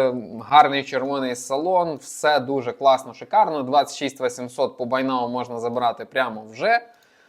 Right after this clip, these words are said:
От, е, по стандарту світиться чек. Все як, все, як ми любимо.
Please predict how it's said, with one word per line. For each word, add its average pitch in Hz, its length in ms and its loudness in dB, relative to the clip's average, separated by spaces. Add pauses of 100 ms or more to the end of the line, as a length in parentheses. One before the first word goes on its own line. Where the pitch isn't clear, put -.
(140)
От, 139 420 2
е, 127 880 4 (180)
по 156 100 -2
стандарту 147 540 4
світиться 123 480 -6
чек. - 500 -2 (520)
Все - 180 -2
як, 214 300 2
все, - 260 2
як 240 260 4
ми 175 140 0
любимо. 104 420 -4